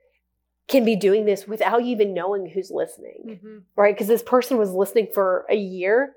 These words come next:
Speaker 2: Mm-hmm.
Speaker 1: while she was doing her own thing, copywriting. And meanwhile,
Speaker 2: Yeah.
Speaker 1: it's like, oh, her beliefs were shifting over time.
Speaker 2: Yeah. And I just wanna point out that, like, part of these ticks, like, one of this part was, like,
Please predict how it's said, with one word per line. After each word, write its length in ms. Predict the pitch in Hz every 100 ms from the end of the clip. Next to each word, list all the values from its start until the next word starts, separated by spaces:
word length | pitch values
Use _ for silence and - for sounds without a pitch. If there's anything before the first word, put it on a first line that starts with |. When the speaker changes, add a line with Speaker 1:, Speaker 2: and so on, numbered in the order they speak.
| -
Speaker 2:
Mm-hmm. 320 | 226 220 226 185 _ _ _ _ _ -
Speaker 1:
while 160 | 208
she 120 | 208 233
was 100 | 202
doing 180 | 208
her 140 | 202 175
own 160 | 196
thing, 160 | 190 196
copywriting. 760 | 185 160 220 220 233 262 277 294 _ _ _ _ _ _ -
And 100 | 208
meanwhile, 460 | 233 254 247 180 165
Speaker 2:
Yeah. 40 |
Speaker 1:
it's 80 | 165
like, 80 | -
oh, 240 | 202 190 -
her 100 | -
beliefs 340 | 214 202 208 -
were 200 | 185 185
shifting 560 | - - - - - - -
over 200 | 214 -
time. 280 | - - -
Speaker 2:
Yeah. 240 | 320 226 -
And 100 | 269
I 80 | 294
just 180 | 320 339
wanna 220 | 539 539
point 180 | 269 220
out 180 | 226 233
that, 160 | -
like, 360 | 190 196 185 _ _ - _ _ _
part 260 | - 262 302
of 140 | 320
these 260 | 269 214 -
ticks, 560 | - 196 285 - -
like, 160 | 220 214 -
one 300 | 202 220 359
of 80 |
this 140 | 415 415
part 180 | 240 220
was, 140 | 220
like, 280 | 208 196